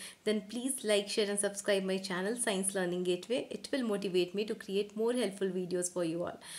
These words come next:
And don't forget to click on the bell icon so that whenever I will be uploading a new video, you'll get the notification in your mobile phones.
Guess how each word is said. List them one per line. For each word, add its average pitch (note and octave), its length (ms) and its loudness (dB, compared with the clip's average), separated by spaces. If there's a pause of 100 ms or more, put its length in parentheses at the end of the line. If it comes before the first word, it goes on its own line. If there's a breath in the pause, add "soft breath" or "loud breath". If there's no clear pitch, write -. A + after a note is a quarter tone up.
(220 loud breath)
And G3+ 180 4
don't C4+ 220 4
forget A#3 260 4
to A3 60 -2
click G#3 240 -4
on G3 100 2
the F#3+ 80 0
bell F3 220 0
icon F3+ 260 -4
so G3+ 120 -2
that A#3 260 0
whenever G3+ 320 0
I A3+ 160 4
will G3 140 0
be G3 100 2
uploading F#3+ 380 0
a F#3+ 60 2
new F#3+ 200 2
video, F#3 320 0
you'll A3 240 2
get F#3+ 180 2
the F#3+ 60 2
notification F#3 680 -2
in F3 80 -2
your E3+ 120 -2
mobile E3+ 340 -4 (100)
phones. - 240 -10